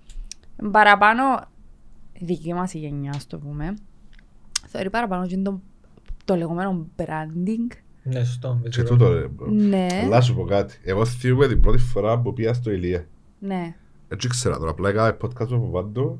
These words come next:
Speaker 1: Μμμ.
Speaker 3: και είπα στο παπάς του, «Ο γιος μου έχει το Smoothie Factory», ξέρω εγώ, whatever. Και έστειλα του Ηλία μηνύμα και τον άρτω.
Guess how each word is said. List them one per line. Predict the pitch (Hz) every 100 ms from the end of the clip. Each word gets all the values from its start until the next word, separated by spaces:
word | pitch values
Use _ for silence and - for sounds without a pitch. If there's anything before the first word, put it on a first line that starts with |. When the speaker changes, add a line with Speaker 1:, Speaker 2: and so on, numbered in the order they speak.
| -
Speaker 1:
Μμμ. | 233 349
Speaker 3:
και | - 107
είπα | 123 123
στο |
παπάς | 123 107 -
του, | - 117 123 131 - 92
«Ο |
γιος | 90 104 107
μου | 107
έχει | 101 87
το | 90 80
Smoothie | 80 107 127
Factory», | 127 127
ξέρω | - 156
εγώ, | 147 131
whatever. | 165 220 - - - - - - _ _ -
Και | - 156 165 160 - -
έστειλα | 123 - 151
του | 165
Ηλία | 135 139 131
μηνύμα | 120 175
και | 240
τον | - 135
άρτω. | 131 123 -